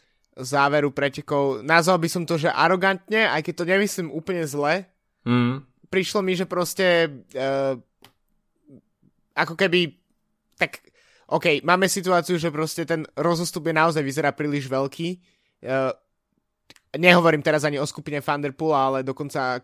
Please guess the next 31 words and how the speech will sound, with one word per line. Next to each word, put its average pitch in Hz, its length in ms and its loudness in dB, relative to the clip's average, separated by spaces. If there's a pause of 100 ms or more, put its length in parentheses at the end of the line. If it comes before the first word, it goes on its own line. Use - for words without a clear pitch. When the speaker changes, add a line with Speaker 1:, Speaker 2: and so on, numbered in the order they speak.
(100)
Speaker 1:
od 139 160 -8
Kviatkovského 135 640 -4
to 123 120 -10
chvíľu 131 260 -8
vyzeralo, 120 340 0
Speaker 2:
Mhm. 123 60 -8
Speaker 1:
že 127 60 -16
proste 123 280 -12
to 135 160 -4
je 127 140 0
Speaker 2:
Mhm. 120 220 -2
Speaker 1:
už 127 160 -12
ne-, 139 260 -2 (380)
nedostihnutelný 139 1120 -6
náskok. 127 520 -6 (1040)
A, 156 480 6
a - 320 -12
začína 190 400 -2
sa 180 100 -8
tam 170 200 -2
špekulovať 170 920 2
a, 139 120 4 (120)
a 139 200 -2 (320)
jasné, 151 440 -2
že 143 160 -4 (600)
z 123 140 -16 (100)
deväť 160 320 2
z 131 100 -12
desiatich 156 400 -4
scenárov 147 540 -2
by 131 140 -2